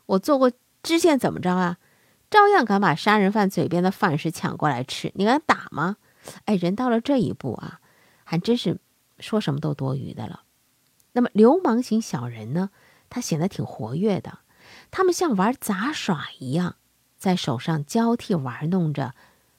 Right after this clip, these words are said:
诬陷、造谣、离间、偷听、欺诈、出尔反尔、声东击西、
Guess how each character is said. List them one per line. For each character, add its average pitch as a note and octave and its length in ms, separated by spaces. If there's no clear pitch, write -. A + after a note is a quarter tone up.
诬 A3+ 180
陷、 F3+ 460
造 E3 260
谣、 C#3+ 520
离 E3+ 320
间、 G3+ 420
偷 F3 280
听、 E3 460
欺 B3 380
诈、 E3 400
出 - 180
尔 D3 180
反 D3 300
尔、 A#2+ 380
声 F3+ 300
东 E3+ 180
击 E3 180
西、 D#3 480